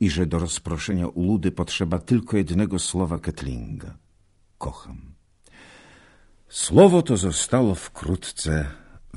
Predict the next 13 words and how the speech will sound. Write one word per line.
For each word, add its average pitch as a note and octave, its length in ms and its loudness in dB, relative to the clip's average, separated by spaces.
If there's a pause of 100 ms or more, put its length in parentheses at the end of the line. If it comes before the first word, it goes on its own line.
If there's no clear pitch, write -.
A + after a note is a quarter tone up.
wymówione. C2 840 -6 (760)
Raz, E2 540 2
gdy C2 220 -8
Stolnikowa C#2+ 800 -2
z C2 120 -6
Basią C2 580 -2
były D2 460 2 (160)
u C2+ 120 -4
chorej C2 440 -2
krewnej, B2 540 0 (500)
namówił B2+ 580 6
Kettling F#2 760 -2
Krzysię - 560 -2